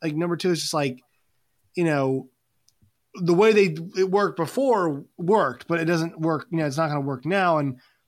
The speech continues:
there is a learning curve to that. So I think that's something to watch for a lot of programs. You know what I mean? And, and, um, I actually think all the programs here being spoken for, unless somebody wants to say something different, but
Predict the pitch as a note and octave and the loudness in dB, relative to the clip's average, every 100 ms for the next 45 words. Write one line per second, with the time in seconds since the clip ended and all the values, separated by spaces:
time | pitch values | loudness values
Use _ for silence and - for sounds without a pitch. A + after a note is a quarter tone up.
0 | _ D3 D#3+ F#3 D#3 C#3+ D#3 E3 D3 C#3 | _ -6 0 2 2 0 -2 0 -2 -4
1 | B2+ A2+ G#2+ G#2+ - - F3+ F3 E3+ C#4 | -4 -6 -10 -12 -12 -4 0 0 0 0
2 | B3 G#3 G3+ G#3+ G3 E3+ C#3+ D#3+ E3 D#3 | 0 0 -2 -4 -4 -4 -2 0 0 0
3 | - C#3 D3 D3 C3 C#3+ C3 C3 A#2+ A#2 | -6 -2 -2 -2 -4 -8 -6 -6 -8 -10
4 | A#2 - _ _ _ _ E3 D#3+ D3+ D#3+ | -12 -14 _ _ _ _ -2 0 2 2
5 | E3 D#3+ D3 D3 D3 C#3+ C#3 - _ _ | 2 2 0 0 0 0 -2 -6 _ _
6 | _ _ - D3 C#3 C3 B2+ B2 - _ | _ _ -2 0 2 0 -2 -4 -10 _
7 | _ - E3 G#3 - F3+ D#3 F3 D#3 C#3 | _ 0 2 2 2 0 0 0 -2 -2
8 | - D#3 D#3 C#3+ B2 D3 D3 D3 C#3 C3+ | -4 0 0 0 -4 -2 -2 -2 0 -2
9 | C3 B2 C#3 D3 C#3 C#3 B2+ A#2+ D#3+ D3 | -2 -4 -4 -2 0 -2 -4 -4 -4 -4
10 | C#3 B2+ C3 C3 C#3 _ _ _ - C3 | -6 -6 -6 -6 -8 _ _ _ -10 -8
11 | B2 C3+ C3 B2+ C3 B2 C3 C3 B2 B2 | -4 -4 -4 -4 -6 -4 -6 -6 -6 -6
12 | B2+ B2+ | -8 -6